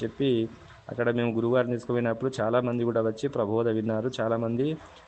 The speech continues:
మొదలు నేను ఒక్కడినే ఉంటే అక్కడ గంపనపల్లిలో, ఈ రోజు మరి నా ఒక వంద, రెండు వందల మంది ఈ మొలుగుడు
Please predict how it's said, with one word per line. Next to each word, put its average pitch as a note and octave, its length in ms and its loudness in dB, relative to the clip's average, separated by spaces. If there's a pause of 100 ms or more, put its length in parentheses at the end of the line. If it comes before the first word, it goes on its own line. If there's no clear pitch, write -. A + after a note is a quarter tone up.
(120)
మొదలు C3+ 300 4
నేను C3 240 4
ఒక్కడినే C3 440 2
ఉంటే B2+ 280 2
అక్కడ B2 240 2
గంపనపల్లిలో, B2 880 2 (460)
ఈ B2 160 4
రోజు C#3 280 4
మరి D3 240 4
నా B2+ 160 2
ఒక B2 220 0
వంద, A#2+ 340 4
రెండు B2 500 2
వందల C3+ 260 2
మంది B2+ 560 2 (420)
ఈ A#2+ 120 2
మొలుగుడు B2 800 2